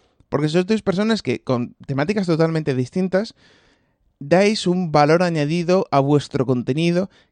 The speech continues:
que merece la pena. Outconsumer, básicamente, a mí ese tío me ganó cuando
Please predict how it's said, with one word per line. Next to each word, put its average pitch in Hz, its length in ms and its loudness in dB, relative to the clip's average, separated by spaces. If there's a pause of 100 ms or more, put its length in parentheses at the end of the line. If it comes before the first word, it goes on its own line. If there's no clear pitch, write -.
que 127 120 -2
merece 127 280 -2
la 104 100 -6
pena. 95 380 -10 (200)
Outconsumer, 139 760 -2
básicamente, 170 460 0
a 196 40 0
mí 147 80 0
ese 156 160 -4
tío 147 160 -4
me 117 140 -4
ganó 127 400 -2 (640)
cuando 160 500 0